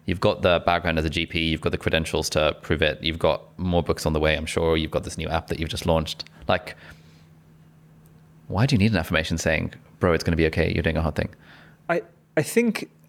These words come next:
Speaker 2: it's, uh, it's a good question. I think it's easy to look at the veneer of what we put out on social media and not really let people into how much of a shit show the backside is,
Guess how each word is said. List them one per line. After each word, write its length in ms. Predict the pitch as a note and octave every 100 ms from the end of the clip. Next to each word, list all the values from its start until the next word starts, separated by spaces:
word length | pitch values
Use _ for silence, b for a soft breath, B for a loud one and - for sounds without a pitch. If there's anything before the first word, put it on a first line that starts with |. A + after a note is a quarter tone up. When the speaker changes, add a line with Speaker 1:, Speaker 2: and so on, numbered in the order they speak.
| - - G2 B B -
Speaker 2:
it's, 360 | D#3 - -
uh, 400 | D#3+ D3 C#3+ C#3 - -
it's 120 | -
a 40 |
good 160 | C#3 -
question. 560 | E3 C#3+ - A#2 C#3 - - - -
I 120 | -
think 260 | - F#3+ F#3+
it's 140 | -
easy 580 | - D#3 E3 D3+ C3 B2+
to 180 | B2 -
look 240 | C3+ C#3 D#3+
at 120 | C3
the 80 | A#2+
veneer 600 | A#2+ B2+ B2 D3 F#3 F#3+ -
of 540 | C3 B2+ B2+ A#2+ - - -
what 260 | C3 B2 B2
we 220 | C#3 C3
put 260 | B2 - C3
out 180 | B2 A#2
on 160 | B2+
social 340 | A#2+ B2+ A#2+ B2
media 380 | A#2 C3 D#3 E3+ B B B B B -
and 680 | C#3 C3+ C3+ C3 C3 - - - -
not 360 | C#3 D3 -
really 320 | C#3+ C#3+ C#3 C3
let 200 | C3 -
people 280 | C3+ C3+
into 560 | C3 B2+ - B2+ A#2 A#2+ -
how 260 | - - C3+
much 220 | C3 -
of 80 | A2+
a 60 |
shit 260 | A#2 - B2+
show 200 | - B2
the 120 | G#2+
backside 580 | G2+ B2+ - - A#2+ A#2+
is, 260 | - B2+